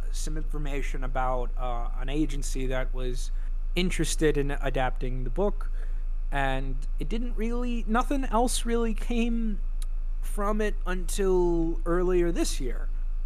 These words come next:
where it all kind of got more serious, and, you know, contracts were signed,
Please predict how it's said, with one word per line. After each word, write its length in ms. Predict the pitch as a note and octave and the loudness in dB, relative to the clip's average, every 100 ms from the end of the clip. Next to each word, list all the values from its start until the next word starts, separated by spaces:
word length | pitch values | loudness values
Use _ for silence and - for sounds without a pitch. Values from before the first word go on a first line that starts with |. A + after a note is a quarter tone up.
| - | 0
where 540 | - C#3 C#3 C#3 C3+ C#3 | 0 0 0 0 0 0
it 180 | - C#3+ - | 0 0 0
all 300 | D#3 D3+ D3+ | 0 0 0
kind 400 | - - D#3 D3+ | 0 -2 -2 -2
of 180 | C#3+ - | -2 0
got 400 | D#3 D3 C#3 C#3+ | 2 2 0 0
more 640 | D3+ D3+ D3 C#3 C#3+ C#3 - | 0 0 0 -2 -2 -2 -2
serious, 720 | - F#3+ G3 G3+ F#3+ - - - - - - - | 2 4 6 4 4 0 0 0 0 0 0 0
and, 520 | C#3+ C#3+ C#3 C#3 C#3 | 0 0 0 0 0
you 60 | C3+ | 0
know, 200 | C3 B2+ | 0 0
contracts 680 | - E3 D3+ D#3+ C#3+ - | 2 2 2 0 0 0
were 60 | - | 0
signed, 560 | - E3 D#3+ D#3+ C#3+ | 0 2 2 0 0